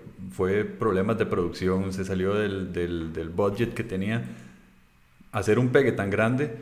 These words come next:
después que llegue George Lucas a tocarle la puerta a uno y decir, "Mira, quiero hacer una película de aventuras", de, imagínese, ya un, un carajo que con comprobado éxito. Y Steven Spielberg con la mala fama.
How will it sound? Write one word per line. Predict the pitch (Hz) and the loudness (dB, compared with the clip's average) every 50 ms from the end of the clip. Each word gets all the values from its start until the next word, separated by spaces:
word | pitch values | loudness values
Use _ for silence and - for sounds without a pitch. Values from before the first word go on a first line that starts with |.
| - - - - - - | -14 -18 -20 -20 -12 -4
después | 107 107 98 98 - 127 135 131 | 2 2 2 4 4 4 4 4
que | - 92 | 2 -4
llegue | 82 87 90 92 95 | -4 -2 -2 -2 -2
George | 98 107 110 110 110 | 0 0 0 2 2
Lucas | 139 135 120 107 98 | 0 2 2 0 0
a | 90 | -2
tocarle | - - 87 - 92 92 98 | -4 -6 -4 -2 0 0 0
la | 104 101 98 | 0 0 0
puerta | - 101 92 - 110 | 0 -2 0 2 2
a | 117 | 2
uno | 120 117 | 2 2
y | 98 | 0
decir, | 92 107 101 | 0 0 0
"Mira, | 95 92 95 95 | 0 0 0 0
quiero | 92 92 90 | 0 0 -2
hacer | 90 95 | -2 -2
una | 104 104 98 | -4 -4 -2
película | - 104 107 104 113 110 107 | -2 -2 -2 -2 0 0 2
de | 107 | 2
aventuras", | 104 104 104 104 - 123 123 120 113 104 - - - - - - - - - - - - - - - - - - - - - - - - | 2 0 -2 -2 2 2 4 4 4 2 0 -4 -10 -14 -16 -20 -20 -20 -20 -20 -20 -20 -20 -20 -20 -20 -20 -20 -20 -20 -20 -20 -16 -6
de, | - 107 101 92 87 85 - - - - | -4 -2 -2 -2 -2 -4 -8 -10 -10 -6
imagínese, | 90 87 87 104 120 120 - - 85 82 | -6 -4 -2 0 0 0 0 -2 -4 -2
ya | 90 90 87 90 90 | 0 2 2 4 4
un, | 92 95 92 92 95 95 92 92 92 92 - - - - - - | 2 2 0 -2 -6 -4 -4 -4 -4 -6 -8 -12 -14 -16 -12 -8
un | - 98 | -6 0
carajo | 98 110 101 104 107 117 117 | 0 2 4 6 4 4 2
que | - 110 92 - | 2 -2 -4 -2
con | - 95 92 | -4 -4 -2
comprobado | 92 - 95 90 - 95 87 87 95 104 98 101 113 | -2 -2 -2 0 2 2 4 4 4 4 4 4 2
éxito. | 117 - - - - - - - - - - - - - - - | 2 0 -4 -8 -10 -14 -20 -20 -20 -20 -20 -20 -20 -20 -10 0
Y | - 113 101 | 2 2 2
Steven | - - 104 104 107 | 4 2 2 2 4
Spielberg | 113 110 - - 131 127 127 143 143 - | 2 2 4 4 4 4 4 2 0 0
con | - 117 104 | 0 0 0
la | 95 | 2
mala | 90 95 104 110 107 | 2 2 4 4 6
fama. | - 139 156 147 113 90 87 - | 6 6 6 6 4 0 0 -4